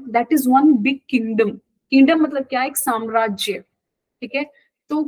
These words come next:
kingdom के अंदर होता है palace, क्योंकि साम्राज्य में राजा तो होगा, राजा कहाँ पे रहता है? Palace में। तो राजा जो है वो कहलाता है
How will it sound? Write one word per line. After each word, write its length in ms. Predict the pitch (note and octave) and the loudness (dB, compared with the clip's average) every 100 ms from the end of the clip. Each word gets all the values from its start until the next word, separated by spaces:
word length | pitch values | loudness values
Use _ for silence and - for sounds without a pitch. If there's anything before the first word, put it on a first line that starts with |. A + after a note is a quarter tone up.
| - | -4
kingdom 420 | D4+ C#4+ D4 F4+ F#4 | -2 2 2 0 -2
के 100 | F#4 | -2
अंदर 440 | - A#3+ A#3+ C#4 | -2 -2 -2 -2
होता 260 | B3 A3 A3 | -4 -6 -6
है 160 | G#3+ | -6
palace, 520 | C#4 C#4 B3 G#3+ F#3 - | -4 0 0 -2 -6 -8
क्योंकि 240 | B3 C4+ | -8 -6
साम्राज्य 540 | C4+ A3+ A3+ C4 A#3+ | -4 -4 -4 -6 -4
में 120 | C4 C#4 | -4 -2
राजा 360 | G#3 G3 A3 | -2 -2 -4
तो 160 | A3+ A#3+ | -6 -6
होगा, 360 | A3+ G#3 G#3 G#3+ _ - | -6 -6 -6 -10 _ -4
राजा 280 | A3 A3+ C4+ | 0 0 -2
कहाँ 300 | C4+ A#3+ A3+ | -4 -2 -2
पे 140 | A#3 | -2
रहता 280 | B3+ B3 B3 | -4 -4 -4
है? 200 | A#3+ A#3+ B3 _ - | -6 -8 -12 _ -6
Palace 400 | G3+ F#3 G3 G3 | -4 -4 -6 -6
में। 140 | G#3 G#3 _ _ _ | -8 -8 _ _ _
तो 120 | C#4+ D4 | -4 -2
राजा 600 | A#3 G#3+ A#3 G#3+ D4+ E4+ F4+ - _ _ _ | 4 4 4 2 2 2 0 -6 _ _ _
जो 200 | B3 D4 | -10 -6
है 180 | C#4+ D4 | -4 -4
वो 220 | C#4 B3+ | -4 -4
कहलाता 480 | C4 A#3+ A#3+ A#3 A#3 | -4 -4 -2 -2 -2
है 360 | A3+ B3+ E4 | -4 -4 -6